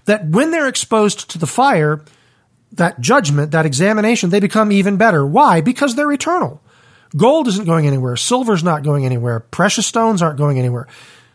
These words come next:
Wood, hay, and straw, well, those are things that are,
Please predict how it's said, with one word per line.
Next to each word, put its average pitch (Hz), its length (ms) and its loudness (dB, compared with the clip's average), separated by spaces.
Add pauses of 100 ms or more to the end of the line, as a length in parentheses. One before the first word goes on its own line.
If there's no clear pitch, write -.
(160)
Wood, 180 240 2
hay, 240 140 2
and 208 120 0
straw, 294 400 2
well, 240 200 0
those 196 260 0
are 208 60 0
things 175 360 -2
that 160 120 -2
are, 156 260 0